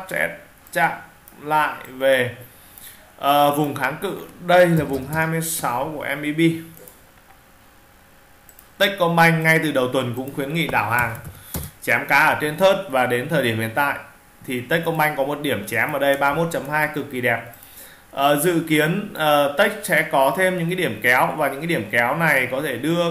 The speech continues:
cổ phiếu Tech về khoảng vùng mắt ở khoảng vùng ba mươi bảy chấm năm.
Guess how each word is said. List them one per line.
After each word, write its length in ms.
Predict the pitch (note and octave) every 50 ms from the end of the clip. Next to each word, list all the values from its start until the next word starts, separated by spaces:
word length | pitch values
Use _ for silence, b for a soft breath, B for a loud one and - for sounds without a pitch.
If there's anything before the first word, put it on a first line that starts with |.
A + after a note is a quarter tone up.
| E3
cổ 180 | - B2+ G2+ F#2 -
phiếu 240 | A#2 A2+ A2 A#2 A#2+ -
Tech 260 | F3 F#3 F#3 F#3 -
về 180 | D3+ C3+ B2+ B2
khoảng 400 | - B2+ A2+ G#2+ G#2 G2+ F#2+ A2
vùng 280 | A2+ B2+ B2 A#2+ A#2 B2+
mắt 180 | D#3 F3 F3 -
ở 100 | - B2
khoảng 220 | C3 A#2 G#2+ G#2+
vùng 160 | A2 A2+ A2+
ba 360 | B2 C#3 D3 D3 D3 D3+ D3+
mươi 560 | D3 D3+ D3+ D3+ D3+ D3+ D3+ D3+ D#3 D#3 D#3 D3 - -
bảy 200 | C3+ C3 A2+ - - -
chấm 180 | - A2 G#2 B2+
năm. 240 | D3+ E3+ F3 E3